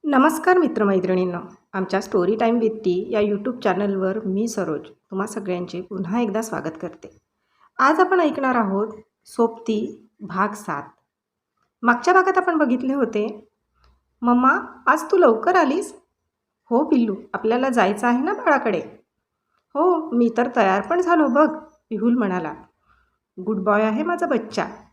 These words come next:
रिया त्याच्या गालावर पप्पी घेत म्हणाली. तिने पिहुलला रेडी केलं आणि आईबाबांच्या घरी आली.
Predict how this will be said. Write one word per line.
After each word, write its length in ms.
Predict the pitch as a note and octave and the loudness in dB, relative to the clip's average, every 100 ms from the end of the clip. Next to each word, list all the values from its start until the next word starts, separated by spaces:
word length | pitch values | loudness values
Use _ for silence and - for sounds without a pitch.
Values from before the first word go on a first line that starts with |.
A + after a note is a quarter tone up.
| - | -4
रिया 260 | A3+ A#3 | 0 0
त्याच्या 240 | D#4+ D#4 C4+ | 0 -2 0
गालावर 440 | A#3 A3 G3 G#3 | 0 0 0 -2
पप्पी 340 | G#3+ A3 - | -2 -4 -4
घेत 220 | B3+ C4+ D#4 | -2 -2 0
म्हणाली. 380 | C4 G3+ - - - _ | 0 0 -2 -10 -18 _
तिने 220 | G#3+ G#3 G#3 | -6 -4 -2
पिहुलला 600 | G#3 G3+ A3+ A3+ G#3 A3 | -4 -2 0 0 0 0
रेडी 220 | F#3 G#3 | 0 0
केलं 280 | G#3 G3 G3 | 0 -2 -2
आणि 320 | G#3 G#3+ A3 | -4 -2 -2
आईबाबांच्या 680 | G#3+ G#3+ A3 G3 F#3+ F#3 G3 | 0 0 0 -2 -4 -4 -4
घरी 280 | G#3+ G3 F#3 | -2 -2 -4
आली. 240 | D3+ E3 | -6 -10